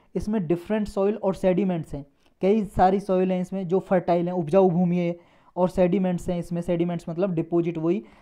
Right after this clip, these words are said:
जो इसमें जमा हुए हैं मटेरियल वगैरह, जैसे सैंड, क्ले, सिल्ट, सेल, लिग्नाइट, ये सब कुछ है इसमें। इसलिए ये एग्रीकल्चर के लिए और हॉर्टिकल्चर के लिए बहुत ही ज़्यादा यूजफुल है,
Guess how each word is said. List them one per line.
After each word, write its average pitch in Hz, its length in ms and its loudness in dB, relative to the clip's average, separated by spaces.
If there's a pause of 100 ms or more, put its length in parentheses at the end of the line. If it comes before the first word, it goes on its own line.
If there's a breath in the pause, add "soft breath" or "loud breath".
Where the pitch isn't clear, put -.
(320 soft breath)
जो 165 180 2
इसमें 170 300 0
जमा 170 220 0
हुए 165 200 -2
हैं 175 60 -2
मटेरियल 170 360 0
वगैरह, 160 300 -2 (200)
जैसे 160 200 -4
सैंड, 175 420 -2
क्ले, 175 360 0
सिल्ट, 175 360 -2
सेल, 175 460 0
लिग्नाइट, 170 680 0 (340 soft breath)
ये 185 160 2
सब 190 200 0
कुछ 175 180 -4
है 170 80 -2
इसमें। 175 260 -6 (340 soft breath)
इसलिए 233 400 0
ये 233 160 0 (120)
एग्रीकल्चर 202 680 0
के 202 160 -2
लिए 180 260 0 (200 loud breath)
और 202 120 4
हॉर्टिकल्चर 190 800 0
के 175 140 -4
लिए 185 180 0
बहुत 165 400 -2
ही 208 80 -4
ज़्यादा 165 240 0
यूजफुल 170 500 -2
है, 220 120 -6